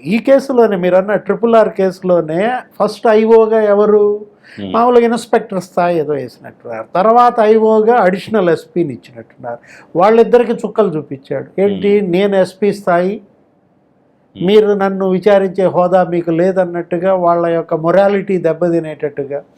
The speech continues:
Speaker 2: Hmm.
Speaker 1: ఏ ప్రశ్నకి సమాధానం చెప్పకుండా.
Speaker 2: Hmm.
Speaker 1: ఇప్పుడు వాళ్ళు అడిగే ప్రశ్నలు ఏంటి, ట్రిపుల్ ఆర్పై హత్యాయత్నం జరిగిందా లేదా,
Speaker 2: Hmm.
Speaker 1: ఆ రోజు కిడ్నాప్ చేసి తీసుకొచ్చిన దాంట్లో గుంటూరు సిఐడి కార్యాలయంలో మీరు ప్రత్యక్షంగా,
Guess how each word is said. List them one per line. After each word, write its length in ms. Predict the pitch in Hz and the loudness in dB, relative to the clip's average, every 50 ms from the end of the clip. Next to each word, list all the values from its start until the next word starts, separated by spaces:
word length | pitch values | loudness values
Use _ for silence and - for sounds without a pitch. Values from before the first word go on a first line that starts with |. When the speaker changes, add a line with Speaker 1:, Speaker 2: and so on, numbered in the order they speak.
| _ - | _ -8
Speaker 2:
Hmm. 160 | 110 110 104 95 90 - _ _ _ - | -6 -6 -6 -8 -12 -16 _ _ _ 0
Speaker 1:
ఏ 140 | 170 202 233 | 4 4 4
ప్రశ్నకి 540 | 240 240 233 233 226 - 214 226 - 208 196 | 4 2 0 0 0 -2 -4 -4 -2 -2 -2
సమాధానం 640 | 202 - 180 170 190 196 185 160 160 175 175 160 135 - | -2 -2 -2 0 0 0 0 0 -2 -2 -4 -6 -8 -8
చెప్పకుండా. 520 | 160 151 - 175 160 - 160 135 123 110 | -8 -8 -8 -8 -8 -8 -8 -8 -10 -14
Speaker 2:
Hmm. 800 | 107 117 - _ _ _ _ _ _ _ _ _ 104 95 90 87 | -16 -18 -20 _ _ _ _ _ _ _ _ _ -16 -16 -16 -16
Speaker 1:
ఇప్పుడు 540 | 85 - _ _ - - 117 151 196 226 226 | -18 -20 _ _ -10 -4 0 2 4 4 4
వాళ్ళు 300 | 190 160 156 170 165 151 | 4 2 2 2 0 0
అడిగే 260 | 160 175 185 233 247 | -2 0 0 0 0
ప్రశ్నలు 500 | 240 226 226 220 - 220 226 240 226 226 | 2 0 -2 -2 -2 -4 -2 0 2 2
ఏంటి, 560 | 220 220 220 - 226 220 226 220 226 233 - _ _ _ _ _ _ _ _ | 2 2 0 -2 -2 -2 0 -2 -4 -6 -10 _ _ _ _ _ _ _ _
ట్రిపుల్ 300 | 202 233 202 214 247 240 | 0 0 0 2 2 2
ఆర్పై 340 | 233 220 208 180 214 240 247 | 2 2 2 0 -2 -2 -2
హత్యాయత్నం 720 | 208 208 190 - - 208 202 196 185 185 - 185 214 208 | -2 -2 -2 0 0 2 2 2 2 0 -2 -4 -2 0
జరిగిందా 480 | 180 170 165 165 170 170 180 180 196 190 | 0 0 0 0 -2 -2 0 0 0 0
లేదా, 420 | 165 127 127 131 135 131 127 131 | -2 -4 -6 -6 -6 -8 -10 -14
Speaker 2:
Hmm. 600 | 139 - _ _ _ - 98 92 87 85 85 87 - - _ - | -16 -18 _ _ _ -14 -12 -12 -12 -12 -16 -20 -20 -10 _ 0
Speaker 1:
ఆ 140 | 165 190 | 0 2
రోజు 280 | 208 220 240 254 240 226 | 4 4 4 4 4 0
కిడ్నాప్ 500 | - 220 220 196 202 233 233 226 196 190 | -2 -2 -4 -2 0 0 0 0 2 4
చేసి 240 | 226 226 220 240 233 | 4 4 4 2 -2
తీసుకొచ్చిన 640 | - 208 208 208 - - 220 208 208 - 208 190 185 | -4 -4 -4 -6 -4 -2 -2 0 0 -2 -2 -2 -2
దాంట్లో 440 | 165 180 185 196 185 185 - 240 | 0 0 0 -2 -2 -2 -2 -2
గుంటూరు 380 | 240 190 196 202 190 226 220 208 | -2 -2 -4 -4 0 0 0 0
సిఐడి 480 | - - 202 202 196 202 196 185 185 180 | 0 -4 -4 -2 -2 0 0 0 0 0
కార్యాలయంలో 720 | 180 175 170 165 175 180 175 175 175 180 180 196 226 226 | 2 0 0 2 2 0 0 0 -2 -2 0 0 -2 -2
మీరు 400 | 196 165 175 196 226 233 214 208 | -2 -2 -2 0 2 2 2 0
ప్రత్యక్షంగా, 880 | 208 - 180 170 - 202 196 175 185 - - 165 160 165 175 202 254 | -2 -4 -6 -6 -4 -2 -4 -4 -4 -6 -8 -8 -6 -4 -4 -6 -6